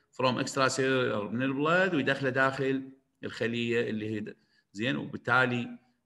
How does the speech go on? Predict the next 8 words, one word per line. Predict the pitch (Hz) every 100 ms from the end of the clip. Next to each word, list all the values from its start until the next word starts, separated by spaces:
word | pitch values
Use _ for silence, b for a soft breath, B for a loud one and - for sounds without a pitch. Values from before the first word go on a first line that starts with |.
| -
الخليه | - 107 127
راح | 139 135
تتغذى، | 135 127 117 123
وبنفس | 110 139 - - -
الوقت | 131 131 120 123 - b b _
ال | -
concentration | - 104 98 123 156 -
of | 127